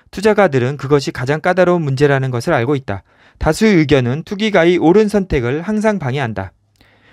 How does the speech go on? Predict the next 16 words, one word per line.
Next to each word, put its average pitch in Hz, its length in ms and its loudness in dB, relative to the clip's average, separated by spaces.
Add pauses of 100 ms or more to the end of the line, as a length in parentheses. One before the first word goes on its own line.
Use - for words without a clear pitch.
(220)
다수를 202 400 2
상대로 220 420 4
논쟁을 151 400 -2
펼치기는 139 500 -6
지극히 135 440 -2
힘들다. 165 460 0 (380)
눈앞에서 208 500 2
확인할 226 340 2
수 - 120 -4
있는 175 180 -2
문제에 135 340 -2
대해 127 320 0
토론을 226 380 2
벌일 143 240 -2
때도 139 220 0
마찬가지다. 107 600 -6